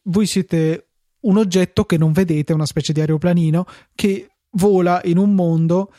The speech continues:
dove ci sono vari ostacoli che cercano di fermarvi. Per esempio, ci sono delle finestre che si spostano e ai bordi di questo corridoio, diciamo, lunghissimo che andate a attraversare,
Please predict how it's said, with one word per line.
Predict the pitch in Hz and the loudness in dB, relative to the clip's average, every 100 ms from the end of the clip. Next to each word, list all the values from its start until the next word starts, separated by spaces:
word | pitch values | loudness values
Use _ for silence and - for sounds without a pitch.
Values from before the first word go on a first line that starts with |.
| _ | _
dove | - 170 165 165 151 151 - - | -2 0 0 -2 -4 -6 -10 -12
ci | - 202 | -6 -2
sono | 185 180 175 | 0 0 -2
vari | 151 165 160 | -2 -2 0
ostacoli | 165 - 160 139 170 165 | -2 -2 -4 -2 -2 -2
che | 156 156 151 160 | -4 -6 -6 -6
cercano | - 151 156 147 | -6 -4 -4 -4
di | 143 | -4
fermarvi. | 160 156 156 147 139 139 | -4 -4 -4 -4 -6 -4
Per | 156 | -2
esempio, | 151 160 151 | 0 0 -2
ci | 139 | -6
sono | - 165 | -2 0
delle | 156 151 | 0 0
finestre | 143 160 165 135 - 151 | 0 0 0 -2 -4 -6
che | 147 | -4
si | 208 | -2
spostano | 220 - 160 - 185 202 - - - _ | -2 -2 -2 -2 -2 -4 -8 -20 -20 _
e | - 254 - | -4 -4 -2
ai | 175 175 | 0 2
bordi | 202 202 151 151 | 2 0 0 -2
di | 151 | -2
questo | 156 160 - 170 160 151 139 | -2 -4 -2 -2 0 -2 -2
corridoio, | 185 175 185 190 180 151 | -2 -2 0 0 0 -2
diciamo, | 147 160 156 | -4 -2 -2
lunghissimo | 151 175 170 202 - 156 | 0 0 0 -2 -2 -2
che | 139 | -2
andate | 151 160 160 | -2 -2 -2
a | |
attraversare, | 151 160 190 208 - 160 165 | -4 -2 -2 -2 -2 -2 -4